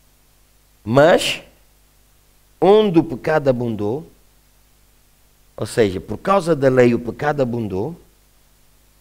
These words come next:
<laughs> onde esse pecado abundou, diga lá comigo, superabundou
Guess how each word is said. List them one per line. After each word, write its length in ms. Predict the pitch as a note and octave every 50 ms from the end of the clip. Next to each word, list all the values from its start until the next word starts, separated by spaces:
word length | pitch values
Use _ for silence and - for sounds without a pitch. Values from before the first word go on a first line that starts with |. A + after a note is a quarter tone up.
| _ _ _ _ _ _ -
<laughs> 100 | C3 A2 - - G#2 F2+ D#2+ D2 - - _ _ _ _ _ _ _ _ _ -
onde 400 | G3 A#3 B3 B3 G#3 E3 F3+ F#3+
esse 160 | F3+ F3 -
pecado 420 | - D3 C3 - C#3 C#3 C3 C3+
abundou, 540 | B2+ A#2 A2+ A#2 A2+ F#2 G#2+ A#2+ C3+ D3+ - -
diga 240 | - C3 C3 B2+ B2
lá 100 | B2 A#2
comigo, 260 | A#2+ A2 G#2 F#2 -
superabundou 1300 | - - - - E3+ D#3+ - - A#2+ A2 G#2+ A#2 B2 A#2 A2 A2+ A2+ G2+ G2 F#2 F2 E2+ F2+ G#2+ C#3+